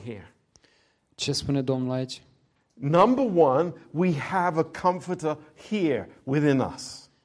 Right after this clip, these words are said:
Speaker 2: Numărul unu este că noi avem un mângâietor aici, în noi.
Speaker 1: But we also have a comforter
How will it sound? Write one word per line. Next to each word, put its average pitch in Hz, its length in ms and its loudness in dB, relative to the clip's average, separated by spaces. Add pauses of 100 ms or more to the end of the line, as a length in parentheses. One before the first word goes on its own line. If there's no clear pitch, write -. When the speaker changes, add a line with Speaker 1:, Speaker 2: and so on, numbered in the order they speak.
(100)
Speaker 2:
Numărul 139 440 2
unu 113 260 -2
este 123 240 -6
că - 120 -8
noi 123 300 -2
avem 117 500 -4 (380)
un 131 440 -6 (460)
mângâietor 123 760 -4
aici, 120 440 -4
în 123 200 -2
noi. 95 340 -6 (320)
Speaker 1:
But 208 360 2
we 214 280 0
also 262 640 6
have 208 260 4
a 208 180 -4
comforter 202 580 0